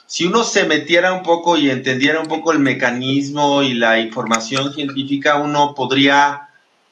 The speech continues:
podría saber que es un medicamento o que los estimulantes son medicamentos muy seguros que no generan dependencia. Ahora, la respuesta alterna podría ser, bueno, lo entiendo porque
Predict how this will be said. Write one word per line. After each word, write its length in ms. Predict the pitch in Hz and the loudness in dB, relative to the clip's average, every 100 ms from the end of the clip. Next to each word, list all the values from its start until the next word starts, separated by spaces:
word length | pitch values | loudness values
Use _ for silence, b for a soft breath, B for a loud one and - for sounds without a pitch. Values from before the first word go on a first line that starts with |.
| _ _ | _ _
podría 480 | 127 120 139 143 117 | -2 2 4 4 2
saber 440 | 143 135 139 139 | 0 0 2 0
que 200 | 147 143 | 0 2
es 140 | 139 160 | 2 0
un 80 | |
medicamento 840 | 156 139 127 120 123 135 135 120 - _ _ _ - | -2 0 0 -2 -2 -2 -2 -2 -8 _ _ _ -10
o 120 | 123 | -6
que 100 | 135 | -2
los 160 | 120 | -2
estimulantes 560 | 123 - 127 127 139 139 | -4 -4 -2 0 0 -2
son 140 | 151 | -4
medicamentos 580 | 147 127 123 120 127 131 | -2 -2 0 -2 -4 -6
muy 160 | 135 135 | -6 -4
seguros 480 | 139 135 143 151 - | -2 4 4 2 -2
que 160 | 131 | -2
no 240 | 127 135 - | 0 0 0
generan 460 | 156 135 131 120 | 0 0 2 0
dependencia. 680 | 110 110 98 95 92 - - _ _ _ _ _ _ _ | -4 -6 -6 -6 -8 -12 -20 _ _ _ _ _ _ _
Ahora, 580 | - 135 147 123 - - _ _ | 2 4 4 2 -2 -10 _ _
la 340 | 117 120 127 | 4 6 6
respuesta 520 | 127 131 - 151 151 190 | 2 -4 -4 -4 0 0
alterna 500 | 185 180 170 170 170 | 2 0 2 2 0
podría 400 | 143 139 147 139 | -2 0 0 0
ser, 480 | 151 143 143 - - _ _ _ _ | 0 0 0 -4 -16 _ _ _ _
bueno, 280 | 175 202 170 | -2 2 4
lo 100 | 143 | 4
entiendo 400 | 135 131 156 170 | 2 2 0 0
porque 720 | 156 143 139 139 127 127 - | -2 -6 0 0 2 -2 -6